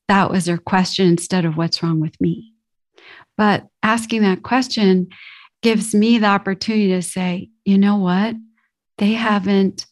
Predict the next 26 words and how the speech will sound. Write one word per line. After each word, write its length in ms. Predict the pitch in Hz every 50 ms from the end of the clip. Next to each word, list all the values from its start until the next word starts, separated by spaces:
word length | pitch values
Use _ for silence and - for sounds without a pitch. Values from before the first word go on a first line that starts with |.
| _ _ -
gotten 340 | 190 190 180 - - 190 185
as 220 | 175 180 170 -
far 560 | - _ 190 185 175 175 175 180 180 - - _ - _ _ _ _ _
as 320 | - 196 190 185 165 - - _ _ _ _ -
our 120 | 190 180
friends 420 | 165 - 185 180 175 175 170 - -
back 280 | - 165 165 - -
home. 440 | - 196 214 233 214 180 180 180 190 - - - - - _ _
So 120 | - - 214
I 60 | 208
guess 260 | 202 - 214 202 -
we'll 80 | - 180
have 260 | 185 190 185 185 - -
to 80 | 185
help 240 | 175 185 185 - -
them 120 | 180 175
understand 800 | 175 175 170 170 180 175 165 - - - 185 185 180 180 190 - - - - - - - -
how 200 | - - 170 180
to 100 | 175 175
be 160 | 165 170 165
inclusive." 720 | - - - - - - 180 170 - - - - - - - _ _ _ _ - - - - -
So 240 | - 226 214 214
let's 300 | 214 233 240 254 240 -
start 340 | - - 285 277 269 - -
looking 380 | 220 233 226 226 220 220 208 196
at 220 | 196 190 185 -